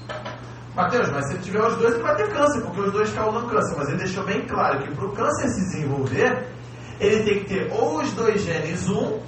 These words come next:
ou os dois genes dois. Esse aqui não vai.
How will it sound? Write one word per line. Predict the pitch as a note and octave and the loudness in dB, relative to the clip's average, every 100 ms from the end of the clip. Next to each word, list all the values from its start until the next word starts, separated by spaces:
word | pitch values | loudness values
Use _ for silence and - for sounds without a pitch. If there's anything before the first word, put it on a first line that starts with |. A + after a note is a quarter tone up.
| - - - - B3 | -12 -16 -16 -8 0
ou | B3 A#3 | 2 4
os | A#3 | 2
dois | A#3+ C#4 | -2 0
genes | B3+ G#3+ - | 0 -2 -4
dois. | - G#3+ - - - - - - E3+ | -2 0 -2 -6 -12 -14 -14 -10 -6
Esse | D#3 C#3 | -4 -4
aqui | - - C3+ C3+ - - - - | -6 -8 -8 -8 -12 -14 -14 -10
não | C#3+ D3 | -8 -4
vai. | D3 G#2+ | -2 -4